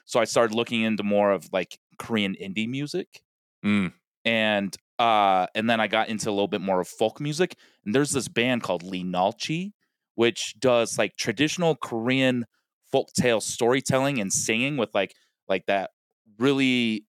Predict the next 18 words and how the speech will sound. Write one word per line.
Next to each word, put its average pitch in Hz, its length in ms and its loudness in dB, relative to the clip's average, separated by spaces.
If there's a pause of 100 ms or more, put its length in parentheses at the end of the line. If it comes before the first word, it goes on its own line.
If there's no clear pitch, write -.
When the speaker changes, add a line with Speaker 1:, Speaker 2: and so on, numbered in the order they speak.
(140)
Speaker 1:
um, 95 500 2 (380)
folksy 127 640 0
vibrato 101 720 2
that's 110 200 2
kinda, 110 220 -2
like, 95 280 -2 (240)
off 98 300 0
pitch. - 520 -2 (520)
But 131 140 0
then 151 140 0
they 127 220 0
layer 127 420 2
it 110 180 2
over 113 720 2 (340)
some 98 520 -2 (120)
really 131 460 2
kind 113 240 -2
of 95 260 -2